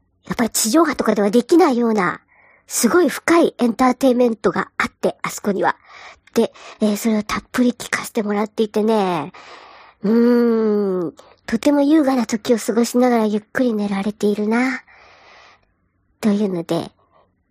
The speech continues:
お家で十分精神収容できるきっかけはあちこちにあるので、もうお家の中に揃っているので、それを楽しみ尽くして、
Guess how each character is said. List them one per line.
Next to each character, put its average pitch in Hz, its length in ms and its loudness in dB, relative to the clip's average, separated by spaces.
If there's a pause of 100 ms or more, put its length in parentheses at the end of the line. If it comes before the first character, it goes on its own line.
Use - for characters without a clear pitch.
(340)
お - 100 -4
家 - 200 -10
で 208 300 -4 (560)
十 208 240 -2
分 262 280 -4
精 214 260 -8
神 233 360 -2
収 - 400 -6
容 226 220 0
で 196 100 -4
き - 180 -6
る 208 220 -2 (380)
き - 100 -12
っ - 40 -20
か 208 160 -2
け 220 120 -6
は 220 260 -4 (460)
あ - 100 -6
ち - 120 -12
こ 233 100 -4
ち - 180 -14
に 175 140 -10
あ 233 100 -4
る 220 80 0
の 175 140 -8
で、 165 140 -10
も 202 160 -2
う - 20 -2
お - 40 -2
家 185 160 -8
の 202 100 0
中 226 240 -6
に 180 120 -12
揃 233 220 -2
っ 240 40 -4
て - 160 -6
い 202 40 -4
る 233 100 0
の 233 140 -2
で、 170 160 -6 (460)
そ 254 100 0
れ 247 160 2
を 254 40 2
楽 247 300 -2
し 247 140 -6
み 254 120 -2
尽 - 140 -16
く 311 120 0
し 311 100 -8
て、 - 260 -2